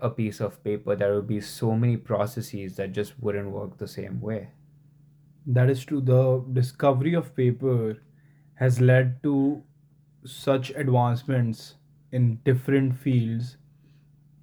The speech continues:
Speaker 2: and different fields that are very fundamental to the modern culture and industrialization. Basically,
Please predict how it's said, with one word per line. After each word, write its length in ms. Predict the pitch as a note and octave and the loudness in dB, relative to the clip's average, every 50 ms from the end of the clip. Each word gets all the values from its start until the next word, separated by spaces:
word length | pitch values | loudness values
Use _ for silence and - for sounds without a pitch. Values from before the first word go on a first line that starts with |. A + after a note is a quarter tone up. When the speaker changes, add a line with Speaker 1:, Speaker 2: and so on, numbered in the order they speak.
| _ - | _ 0
Speaker 2:
and 440 | B2 B2 B2 A#2+ A#2 A#2 A#2 A#2 - _ _ _ _ _ _ _ _ _ _ _ _ _ _ - D3+ C#3 C3+ C3+ C#3 | 2 2 4 4 2 0 -2 -4 -8 _ _ _ _ _ _ _ _ _ _ _ _ _ _ -12 -8 -8 -6 -2 2
different 420 | C#3 C#3 B2+ B2+ D#3+ E3 D#3 C3 | 4 4 4 4 2 0 0 2
fields 320 | - D#3 D3+ D#3 D#3+ D3 C3+ | 2 4 4 4 2 2 2
that 160 | C#3+ C#3 C#3 | 2 4 4
are 100 | C#3 C#3 | 4 2
very 240 | C3 C3+ C3+ C#3 C#3 | 2 2 2 2 0
fundamental 880 | B2+ - C3 A#2+ A#2 A#2+ B2 B2+ B2+ B2 B2 B2 A#2 B2 B2+ B2+ B2 A#2+ | 0 0 0 0 2 4 4 4 4 4 4 2 2 2 2 2 2 2
to 460 | B2+ B2+ B2+ B2 B2 B2 A#2+ A#2 - - _ _ _ _ _ _ - | 2 2 2 4 4 2 2 0 -4 -8 _ _ _ _ _ _ -6
the 680 | B2 A#2+ B2 B2 A#2+ A#2 A#2 A#2 A#2 A2+ A2+ A2 - - | -2 0 2 2 2 2 2 0 0 0 0 -2 -4 -6
modern 640 | - A#2 A#2 A#2 A2+ A2+ A2+ A2+ A#2 A#2 A#2 A2+ A2+ | -4 -2 0 2 4 4 4 4 2 0 0 -2 -4
culture 580 | A2 - A2+ G#2 G#2 G2+ G#2+ A2 G#2+ G#2+ G#2+ G#2+ | -4 -2 -2 -2 -2 -4 -4 -2 -2 0 0 -2
and 140 | G#2 G#2+ G2+ | -2 -2 -4
industrialization. 1040 | G2+ G2 G2 F#2+ - - G#2 G2 F#2+ F#2+ F#2+ F#2+ F#2+ F#2 - - G2 F#2+ F#2+ G2+ - - - - - - - - _ _ _ _ _ _ _ _ _ _ _ - A#2+ B2 - - _ - C3 B2+ | -4 -4 -6 -6 -6 -6 -6 -4 -4 -4 -4 -4 -6 -6 -6 -8 -10 -10 -10 -12 -14 -18 -20 -20 -20 -20 -20 -20 _ _ _ _ _ _ _ _ _ _ _ -8 -8 -8 -8 -10 _ -4 0 4
Basically, 800 | C3+ C3+ C#3+ C3+ C3 D#3 C#3+ D#3+ D#3+ D#3 E3 D#3+ D#3 D3+ - | 4 6 4 4 0 -2 -2 0 2 2 2 2 2 0 -2